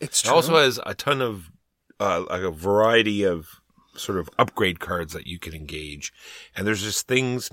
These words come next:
Speaker 2: something about it, this game. Something about this game
Speaker 1: <laughs>
Speaker 2: that I enjoy for some reason. It is a worker placement game that has a multitude of different workers that you can play, but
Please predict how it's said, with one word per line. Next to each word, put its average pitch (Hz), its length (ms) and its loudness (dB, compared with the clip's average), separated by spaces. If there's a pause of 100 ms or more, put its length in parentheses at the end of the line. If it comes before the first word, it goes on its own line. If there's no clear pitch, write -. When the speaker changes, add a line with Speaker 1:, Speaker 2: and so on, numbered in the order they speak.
Speaker 2:
something 185 360 0
about 98 260 0
it, 95 140 -8 (120)
this - 160 -8
game. 76 320 -14 (300)
Something 107 260 -4
about 104 200 -4
this - 140 -8
game 76 320 -10 (100)
Speaker 1:
<laughs> - 120 -8
Speaker 2:
that - 960 0
I 85 100 2
enjoy 80 380 -4
for 82 160 -14
some 78 200 -8
reason. 67 360 -16 (580)
It 98 100 -2
is 98 240 2
a 92 140 -2
worker 110 320 4
placement 104 420 -2
game 87 340 -4
that 85 180 -6
has 90 300 -4
a 85 80 0
multitude 90 640 2
of 85 60 -8
different 85 300 -4
workers 80 320 -8
that 85 100 -8
you 78 100 -12
can 82 160 -8
play, 85 400 -10 (600)
but 92 180 4